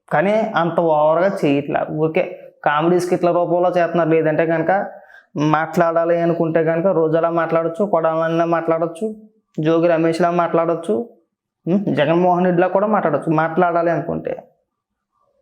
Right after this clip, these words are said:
అది కూటమి ప్రభుత్వం జగన్మోహన్ రెడ్డికి ఇస్తున్న గౌరవం అనుకోవాలి. ఇంకా అర్థమైందా?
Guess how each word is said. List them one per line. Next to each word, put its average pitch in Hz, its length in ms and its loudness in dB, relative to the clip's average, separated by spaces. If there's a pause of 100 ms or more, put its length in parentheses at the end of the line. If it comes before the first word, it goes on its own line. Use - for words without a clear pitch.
(880)
అది 180 500 2
కూటమి 180 380 2
ప్రభుత్వం 185 460 0
జగన్మోహన్ 180 520 2
రెడ్డికి 175 200 0
ఇస్తున్న 175 300 -2
గౌరవం 170 360 2
అనుకోవాలి. 170 360 2
ఇంకా 147 320 -6 (920)
అర్థమైందా? 175 600 2